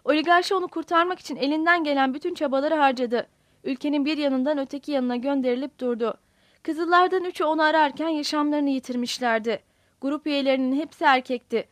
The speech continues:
ama sonunda bir kadının kucağına düştüler. Bu da yoldaşımız Anna Rolliston'dan başkası değildi. Örgütümüz ona izin vermedi ama o hep kendi istenciyle hareket eden ve disipline dudak büken biriydi. Bunun yanı sıra hem dahiydi hem de çok cana yakın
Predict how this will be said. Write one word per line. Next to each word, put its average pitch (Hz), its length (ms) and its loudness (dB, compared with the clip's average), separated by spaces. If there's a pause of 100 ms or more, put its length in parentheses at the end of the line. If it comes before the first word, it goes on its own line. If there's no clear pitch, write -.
(140)
ama 262 200 -4
sonunda 269 400 -2
bir 277 120 -4
kadının 277 360 -2
kucağına 254 500 2
düştüler. 220 460 -2 (520)
Bu 311 100 -2
da 370 80 4
yoldaşımız 320 600 0
Anna 330 320 2
Rolliston'dan 277 760 2
başkası 285 460 -2
değildi. 247 460 0 (340)
Örgütümüz 269 560 -2
ona 262 180 0
izin 285 300 -2
vermedi 269 400 2
ama 277 280 2 (220)
o 277 100 -4
hep 302 200 -4
kendi 285 280 0
istenciyle 269 600 -2
hareket 233 360 -2
eden 240 300 0 (220)
ve 226 120 -8
disipline 269 480 -4
dudak 262 320 0
büken 220 340 -4
biriydi. 214 460 -4 (500)
Bunun 339 160 -2
yanı 359 320 2
sıra 311 320 0
hem 339 280 -2
dahiydi 311 600 2
hem 302 200 -2
de 339 60 -4
çok 302 260 -8
cana 240 220 -2
yakın 226 360 -4